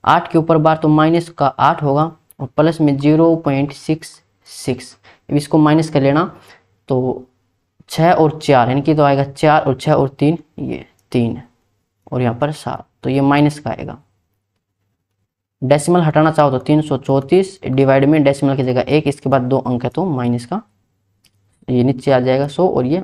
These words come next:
माइनस की होगी, तो ये हमारा आंसर होगा। इसको माइनस कर लेना ऐसे ही, ऐसे समझ नहीं आए डायरेक्ट।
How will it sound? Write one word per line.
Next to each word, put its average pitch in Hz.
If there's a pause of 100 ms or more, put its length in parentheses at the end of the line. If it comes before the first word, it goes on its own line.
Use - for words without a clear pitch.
माइनस 123
की -
होगी, - (460)
तो 127
ये 143
हमारा 135
आंसर 131
होगा। 143
इसको 160
माइनस 147
कर 143
लेना 135
ऐसे 135
ही, 131 (540)
ऐसे 135
समझ 135
नहीं 131
आए 123
डायरेक्ट। 139